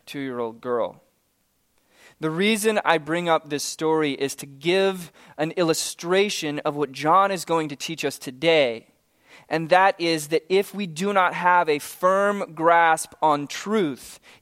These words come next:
it will lead us to devastating places. So, let's turn in our Bibles to First John chapter two, verses eighteen through twenty-seven.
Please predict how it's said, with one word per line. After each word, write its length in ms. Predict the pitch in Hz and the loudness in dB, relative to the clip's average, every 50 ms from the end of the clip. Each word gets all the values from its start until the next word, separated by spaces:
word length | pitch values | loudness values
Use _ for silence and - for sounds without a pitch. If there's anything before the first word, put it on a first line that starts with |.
| - | 0
it 180 | 202 214 226 214 | 0 0 0 0
will 340 | 202 175 196 208 214 208 196 | -2 2 4 4 4 4 2
lead 300 | 180 180 190 185 180 165 | 0 -4 -4 0 2 2
us 240 | 151 135 135 - - | 2 2 2 -2 -8
to 220 | - - 165 143 123 117 _ _ | -12 -12 -14 -14 -16 -18 _ _
devastating 880 | - 196 190 185 165 139 - - - - 131 123 117 117 110 107 104 - _ _ _ _ _ _ _ _ _ _ | 0 2 2 2 0 -4 -6 -8 -6 -6 -6 -6 -6 -10 -12 -16 -18 -20 _ _ _ _ _ _ _ _ _ _
places. 640 | - 143 127 113 - - 110 107 - - - - - _ _ _ _ _ _ _ _ _ _ _ _ _ _ _ - - - _ | -6 -6 -6 -6 -8 -12 -16 -18 -20 -20 -20 -20 -20 _ _ _ _ _ _ _ _ _ _ _ _ _ _ _ -20 -20 -20 _
So, 400 | - - 185 170 147 123 107 - _ _ _ _ _ _ _ _ _ _ _ _ _ _ _ _ _ _ | -2 2 4 4 4 4 0 -6 _ _ _ _ _ _ _ _ _ _ _ _ _ _ _ _ _ _
let's 120 | - - | -14 -4
turn 200 | - 185 180 180 | 0 0 2 2
in 80 | 175 170 | 2 2
our 100 | 160 156 | 4 6
Bibles 400 | 156 147 151 151 147 147 139 - | 6 6 6 4 2 -2 -6 -8
to 100 | - 131 | -12 -12
First 360 | - - 170 165 156 147 - | -6 -2 0 0 0 0 0
John 280 | 165 165 151 147 147 | 2 4 4 4 2
chapter 360 | 147 - 156 139 139 - 143 135 | 2 2 2 2 2 0 -4 -10
two, 500 | - - - 180 165 147 143 135 131 135 _ _ _ _ _ _ _ _ _ _ - | -8 -4 -2 -2 -2 -2 -2 -6 -8 -12 _ _ _ _ _ _ _ _ _ _ -8
verses 440 | 147 156 165 156 - 160 151 143 143 - - | -4 -2 -2 -2 -2 -4 -6 -8 -8 -4 -2
eighteen 720 | 165 170 170 - - - - 156 151 143 139 135 139 143 - _ _ _ | 0 0 0 -2 -6 -10 -8 -6 -6 -4 -4 -6 -8 -10 -12 _ _ _
through 360 | - - 151 147 143 139 135 | -20 -14 -10 -8 -8 -8 -10
twenty-seven. 920 | - - 143 135 131 120 127 127 117 - - 139 123 117 107 95 95 - | -12 -10 -8 -8 -8 -8 -10 -12 -14 -6 -2 0 0 0 -2 -4 -12 -18